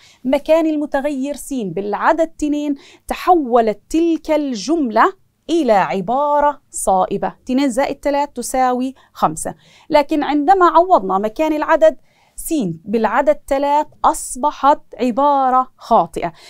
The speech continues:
إذن هذه الجملة أصبح بإمكاني تحويلها إلى عبارة صائبة أو عبارة خاطئة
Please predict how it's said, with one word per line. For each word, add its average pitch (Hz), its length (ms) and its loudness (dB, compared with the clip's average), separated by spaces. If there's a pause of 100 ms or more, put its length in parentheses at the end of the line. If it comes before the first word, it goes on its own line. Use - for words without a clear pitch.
(180)
إذن 302 300 4
هذه 302 480 2
الجملة 269 640 -2 (120)
أصبح - 380 -2
بإمكاني 320 600 0
تحويلها 226 720 -2
إلى 311 140 4
عبارة 302 680 2 (140)
صائبة 311 560 2 (420)
أو 370 280 2
عبارة 269 580 -2
خاطئة 262 640 0